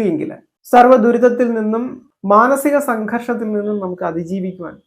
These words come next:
സാധിക്കുന്നതാണ്, അതിൽ നിന്ന് പുറത്തു കടക്കുവാൻ സാധിക്കുന്നതാണ്. അതുപോലെ ആഗ്രഹിച്ച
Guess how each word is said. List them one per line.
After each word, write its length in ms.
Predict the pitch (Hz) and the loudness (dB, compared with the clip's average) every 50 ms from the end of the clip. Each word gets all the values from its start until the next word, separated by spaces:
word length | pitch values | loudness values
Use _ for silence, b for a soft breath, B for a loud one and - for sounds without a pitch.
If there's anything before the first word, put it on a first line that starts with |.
| _ _ _ _ - | _ _ _ _ -10
സാധിക്കുന്നതാണ്, 640 | - 170 160 165 170 180 185 185 180 175 175 170 165 | -6 -4 -2 -2 -2 -2 -2 -2 -2 -4 -4 -4 -4
അതിൽ 120 | 165 180 | -4 -2
നിന്ന് 220 | 180 180 185 185 180 180 | -2 -4 -4 -4 -4 -2
പുറത്തു 240 | 180 175 180 - 214 | -2 -2 -2 -2 -2
കടക്കുവാൻ 360 | 202 196 185 180 185 175 165 180 185 - | -2 -2 -2 -4 -6 -8 -8 -8 -10 -10
സാധിക്കുന്നതാണ്. 680 | 160 156 165 165 160 160 156 151 147 - - - _ _ _ _ _ _ | -10 -8 -8 -6 -6 -6 -6 -6 -8 -12 -16 -18 _ _ _ _ _ _
അതുപോലെ 300 | - 226 247 240 254 254 254 220 202 208 | -2 0 0 0 0 0 0 0 0 0
ആഗ്രഹിച്ച 460 | 233 240 247 269 240 269 262 269 | 0 0 0 0 0 0 2 2